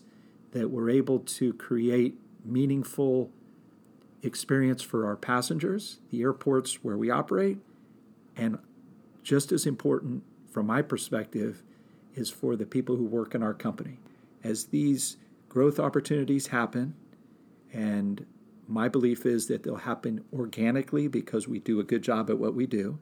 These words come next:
that will create opportunities for the people in our company who are so committed and so good to have great career paths, um, and a great opportunity for them and their families to grow.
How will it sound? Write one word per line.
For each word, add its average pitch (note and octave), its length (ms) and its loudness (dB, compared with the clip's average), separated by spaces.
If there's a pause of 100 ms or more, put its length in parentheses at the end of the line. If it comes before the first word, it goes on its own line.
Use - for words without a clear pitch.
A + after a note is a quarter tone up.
(1080)
that A#2 320 -2
will A#2+ 320 0 (200)
create B2+ 480 2
opportunities A#2 960 0 (680)
for - 200 -8
the G#2+ 80 -6
people A#2+ 340 0
in C#3 100 4
our B2+ 120 4
company A#2+ 600 -2 (380)
who A2 140 0
are G#2+ 80 0
so A#2 220 0
committed A#2+ 460 0
and G2 120 -2
so A#2 220 0
good C#3 460 2 (880)
to - 160 -8
have A2 540 -2 (500)
great B2 260 0
career B2 280 2
paths, A2+ 560 -4 (580)
um, G2+ 640 -4 (220)
and G#2 440 -2 (160)
a B2+ 60 -6
great A2+ 300 2
opportunity A#2+ 680 0
for G#2 360 -6
them A#2 400 -2
and G#2 100 -2
their G2 100 -2
families A2 480 -2
to - 120 -6
grow. B2+ 480 2